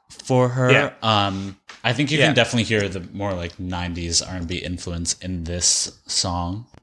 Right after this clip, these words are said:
Speaker 2: With those opening chords alone, you can <laughs> ding, ding, da, ding. <laughs> It's like, you've never heard that in a
Speaker 1: Yeah.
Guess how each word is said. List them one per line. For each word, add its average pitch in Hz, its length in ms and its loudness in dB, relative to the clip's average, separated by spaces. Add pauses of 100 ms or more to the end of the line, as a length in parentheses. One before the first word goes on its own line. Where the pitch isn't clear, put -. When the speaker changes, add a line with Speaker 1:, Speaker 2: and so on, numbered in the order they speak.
(120)
Speaker 2:
With 139 180 6
those 139 220 8
opening 135 480 0
chords 113 640 -2
alone, 120 560 -2 (100)
you 120 160 -4
can 120 220 2 (100)
<laughs> - 120 -20
ding, 196 280 2
ding, 196 260 2
da, 196 140 -8
ding. 190 360 0 (120)
<laughs> - 120 -16
It's 180 180 2
like, 139 180 4
you've 135 180 2
never 151 180 4
heard 120 220 0
that 139 220 -4
in 120 120 -6
a 107 300 -6 (880)
Speaker 1:
Yeah. 87 280 -4